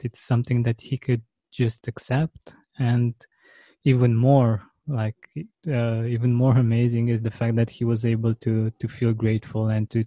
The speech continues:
to choose to, to find gratitude ev-, even in, in that situation. I think this is,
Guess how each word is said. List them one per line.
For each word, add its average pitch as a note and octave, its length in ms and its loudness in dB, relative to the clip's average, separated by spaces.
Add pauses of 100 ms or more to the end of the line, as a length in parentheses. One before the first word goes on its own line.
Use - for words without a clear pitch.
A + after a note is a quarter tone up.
to A#2+ 100 -4
choose C3 480 -2
to, G#2 340 -4 (640)
to - 80 -16
find A#2+ 300 2
gratitude A2 680 0
ev-, G#2+ 300 -4
even A2+ 280 -2
in, A2 280 0
in G#2+ 200 -2
that G#2+ 180 -2
situation. G#2+ 640 -6
I G#2+ 120 -2
think A#2+ 240 0
this A#2 220 -2
is, A2 280 -2